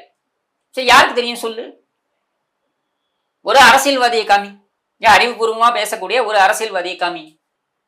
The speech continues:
அப்போ இங்க தேர்தல் அரசியல்ல வந்துட்டாரு சீமான். சரியா? தேர்தல் அரசியல நாம் தமிழர் கட்சி தன்னுடைய இளைஞர்களை தவறாக வழியில் நடத்தி செல்கிறதா? எப்படி?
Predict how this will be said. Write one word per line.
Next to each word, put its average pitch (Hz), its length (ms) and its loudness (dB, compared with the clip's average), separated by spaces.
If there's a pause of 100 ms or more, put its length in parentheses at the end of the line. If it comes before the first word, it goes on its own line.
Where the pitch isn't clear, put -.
அப்போ - 300 0
இங்க 196 240 -10
தேர்தல் 262 520 0
அரசியல்ல 214 480 -2
வந்துட்டாரு 202 280 -6
சீமான். 151 540 -14 (420)
சரியா? 165 600 -2
தேர்தல் 240 400 0
அரசியல 202 460 -4
நாம் 214 260 2
தமிழர் 196 460 -4
கட்சி 196 680 -8
தன்னுடைய 202 520 -4
இளைஞர்களை 190 920 -4
தவறாக 208 500 4
வழியில் 196 640 -6
நடத்தி 208 340 -2
செல்கிறதா? 160 680 0 (260)
எப்படி? 220 600 -2